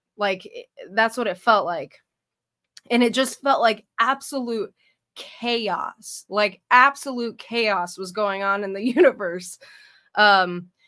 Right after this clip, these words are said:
but it was super impactful, and it just, it had me thinking about, for days, about space and time and history and,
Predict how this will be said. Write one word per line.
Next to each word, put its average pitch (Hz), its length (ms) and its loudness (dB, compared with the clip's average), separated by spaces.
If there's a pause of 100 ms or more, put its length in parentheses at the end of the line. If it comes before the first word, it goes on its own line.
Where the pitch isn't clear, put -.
(220)
but 247 100 4
it 233 80 6
was 226 180 -2
super 330 400 -4
impactful, 190 1040 -2
and 202 140 -6
it 190 80 -8
just, 214 360 -4
it 220 100 -2
had 240 220 4
me 220 140 -6
thinking 220 380 -8
about, 185 300 -4
for 196 140 -4
days, 202 440 -4
about 185 480 -4
space 202 580 -8
and 196 180 -8
time 202 540 0
and 180 320 -10
history 208 1040 -6
and, 180 440 -8